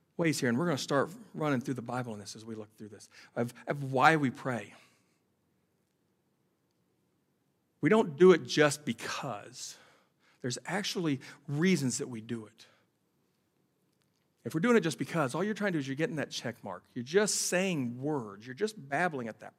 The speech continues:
point, just checking off a box. But there's actual reasons why. The first reason we look at is we do it to seek God's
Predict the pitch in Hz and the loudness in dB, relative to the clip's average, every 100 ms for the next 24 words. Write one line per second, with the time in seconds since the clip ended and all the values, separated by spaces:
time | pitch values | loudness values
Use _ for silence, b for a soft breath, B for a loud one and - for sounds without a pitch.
0 | _ - _ _ b b - - - - | _ -20 _ _ b b -10 -10 -10 -18
1 | b _ - 196 175 147 123 151 185 127 | b _ -6 -4 -4 -4 -4 -2 -2 -4
2 | - B B B 139 160 151 190 - 165 | -10 B B B -12 -8 -6 -6 -4 -4
3 | 151 190 156 123 135 170 131 - B - | -2 -4 -4 -6 -4 0 -2 -2 B -10
4 | - 240 233 220 165 151 143 135 120 123 | 4 6 6 2 4 6 4 4 0 -2
5 | - - b b b 143 170 151 240 240 | -4 -18 b b b -2 0 4 4 4
6 | 151 - - 208 196 - B - 160 147 | 4 4 6 4 2 -12 B 0 4 6
7 | 120 - | 4 -2